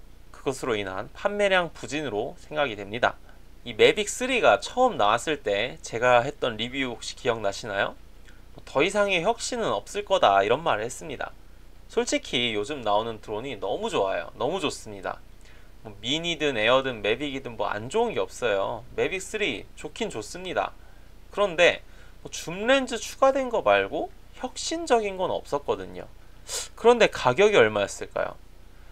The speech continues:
바로 매빅 쓰리 출시 가격은 이천백구십구 달러입니다.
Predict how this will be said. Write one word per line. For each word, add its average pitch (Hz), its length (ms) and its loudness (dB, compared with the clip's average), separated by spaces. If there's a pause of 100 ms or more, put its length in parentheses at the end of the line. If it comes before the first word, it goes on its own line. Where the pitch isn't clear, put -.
(280)
바로 147 400 2
매빅 180 280 2
쓰리 226 340 -4
출시 247 380 -4
가격은 147 600 -4
이천백구십구 147 1300 -4
달러입니다. 101 640 2